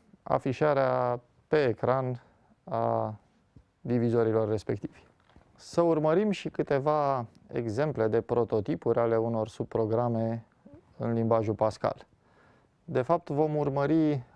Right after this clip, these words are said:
aceleași subprograme ca și în C, numai că de data asta, respectând sintaxa specifică, vom avea mai întâi cuvântul rezervat function, apoi numele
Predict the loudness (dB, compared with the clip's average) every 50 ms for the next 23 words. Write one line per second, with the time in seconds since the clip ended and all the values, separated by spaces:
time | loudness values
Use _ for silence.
0 | -20 _ _ _ -4 -2 -2 -2 0 2 2 4 4 4 2 2 -2 -8 -16 -18
1 | -20 -20 -20 _ -20 _ _ _ _ _ _ _ -6 -6 -4 -2 0 0 2 2
2 | 2 2 2 0 0 -2 -4 -4 -2 -4 -4 -2 -2 -2 -2 -2 -4 -6 -8 -10
3 | -8 -6 -6 -8 -8 -12 _ _ -10 -6 -4 -2 -2 0 0 2 2 2 2 2
4 | 2 2 2 0 0 0 -2 -2 0 0 0 0 0 0 -2 -4 0 0 -2 -2
5 | -2 -4 -4 -6 -2 -2 -2 -2 0 -2 -4 -2 _ -4 -4 -2 -4 -10 -6 -6
6 | -6 -2 0 0 2 0 0 0 0 0 0 0 0 0 -2 -2 -2 -2 -2 -2
7 | -4 -2 -2 -2 -2 0 2 2 4 4 2 2 2 0 -2 0 -2 -2 -2 -4
8 | -6 -6 -6 -8 -10 -6 -6 -4 -4 -4 -8 _ _ _ _ _ _ _ _ _
9 | _ -8 0 2 2 2 4 2 2 2 2 4 4 4 2 2 0